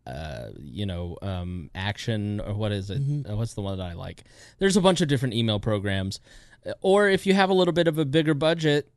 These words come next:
Speaker 1: you know, set a budget of, you know, anywhere from one to ten thousand dollars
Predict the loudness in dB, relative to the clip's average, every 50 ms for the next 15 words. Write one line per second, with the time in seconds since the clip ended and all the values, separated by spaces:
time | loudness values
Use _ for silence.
0 | _ _ -2 0 0 2 0 0 0 2 0 0 2 0 -2 0 2 2 0 2
1 | 2 2 2 2 0 _ 0 2 2 2 0 -2 -4 -10 -14 -18 _ _ _ _
2 | _ -4 -2 0 0 0 0 -2 -4 -8 -10 _ -2 0 0 2 2 2 0 0
3 | 0 -2 -2 0 0 0 0 2 0 -2 -2 -2 -2 -2 0 -2 0 0 0 0
4 | 0 0 2 2 2 2 2 0 0 0 -2 -4 -6